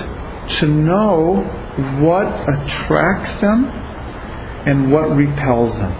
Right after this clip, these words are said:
And again, this is from community to community, from age group to age group.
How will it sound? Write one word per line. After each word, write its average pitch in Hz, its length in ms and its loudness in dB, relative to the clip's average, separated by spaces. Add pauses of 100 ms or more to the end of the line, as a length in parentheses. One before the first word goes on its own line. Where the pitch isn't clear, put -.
(1080)
And 147 100 2
again, 170 260 4
this 160 160 0
is 143 120 0
from 143 240 0
community 185 760 2
to - 220 -2
community, 170 680 2 (140)
from 139 140 0 (160)
age 160 460 2
group 170 340 0
to - 100 0
age 156 440 0
group. 196 280 2